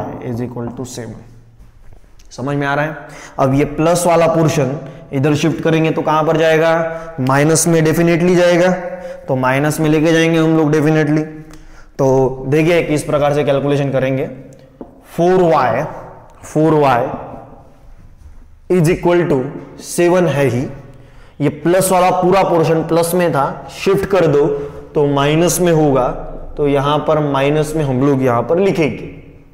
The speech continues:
साथ ही में सेवन के नीचे कुछ भी नहीं होता तो वन हमेशा होता है, तो वन लिखा, तो four y is equal to seven into forty three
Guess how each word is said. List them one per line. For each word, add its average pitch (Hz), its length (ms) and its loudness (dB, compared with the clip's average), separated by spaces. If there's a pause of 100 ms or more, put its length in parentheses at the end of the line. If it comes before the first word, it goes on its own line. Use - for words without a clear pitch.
(1120)
साथ 165 460 0
ही 226 80 4
में 160 420 0 (360)
सेवन 175 440 2
के 190 100 2
नीचे 196 280 2
कुछ 180 180 2
भी 165 160 2
नहीं 185 160 4
होता 165 300 2
तो 147 140 0 (400)
वन 147 180 2
हमेशा 156 340 2
होता 160 300 2
है, 160 120 2
तो 156 80 0
वन 131 160 0
लिखा, 143 320 -2 (560)
तो 160 60 -2
four 170 280 0
y 202 200 4
is 190 220 4
equal 147 360 2
to 170 100 0 (640)
seven 170 480 0
into 185 360 2 (200)
forty 147 300 0 (100)
three 127 140 -8